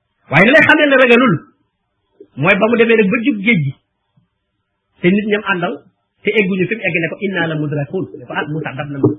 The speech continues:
Waaye boo rek ñu jë-, dëkku jébbal suñu bopp Firawna. "Inna la mudrakun." Mu ne leen, "Kallaa, kenn mënunoo dab." Foo ko teg mu ne, "Inna ma'iya rabbi." Yàlla laa àndal. Te sayahdin,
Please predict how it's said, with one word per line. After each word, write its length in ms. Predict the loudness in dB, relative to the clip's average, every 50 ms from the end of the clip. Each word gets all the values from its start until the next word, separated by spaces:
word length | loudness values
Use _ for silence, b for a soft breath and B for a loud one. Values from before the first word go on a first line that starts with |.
| -8 _ -20 -20 _ _ _ -20
Waaye 180 | -10 -8 -6 -4
boo 100 | -2 -2
rek 100 | -2 0
ñu 100 | 0 0 0
jë-, 200 | 0 -2 -2 -2
dëkku 240 | -2 -4 -2 -2 -4
jébbal 320 | -4 -4 -4 -4 -4 -6 -4
suñu 140 | -4 -4 -6
bopp 140 | -6 -8 -8
Firawna. 300 | _ -12 -12 -12 -14 -20 _ _ _ _ _ -20 -20 -6 -2 -2 -2 0
"Inna 180 | 0 0 2 2 2
la 80 | 0
mudrakun." 400 | 0 -2 -4 -4 -4 -4 -6 -6
Mu 160 | -8 -8 -8 -8
ne 60 | -6
leen, 140 | -8 -8 -10
"Kallaa, 500 | -8 -8 -8 -6 -6 -6 -6 -6 -6 -6 -8 -12 _ -20 -20 -20 _ _ _ _ _ _ -2
kenn 140 | -2 -2 -2
mënunoo 380 | -2 -4 -4 -2 -2 -2 -2 -4
dab." 140 | -6 -10 -12 -10 -8 -8 -8 -10 _ _ -20 -20 _ _ _ _ _ _ _ _ _ _ _ -8
Foo 80 | -4
ko 100 | -4 -2
teg 140 | -2 -2 -2
mu 80 | -2 -2
ne, 80 | -2 -2
"Inna 280 | -2 -2 0 0 -2
ma'iya 480 | 0 0 0 0 -2 -2 -2 0 0 0
rabbi." 300 | -2 -4 -4 -4 -6 -10 -10 -12 -14 -18 -20 -20 -20 _ _ _ _ _ _ _ _ -8
Yàlla 260 | -4 -2 -2 0 0
laa 140 | -2 -4 -6 -6
àndal. 220 | -10 -14 -14 -8
Te 80 | -8 -6
sayahdin, 600 | -4 0 0 0 2 2 2 2 4 4 4 4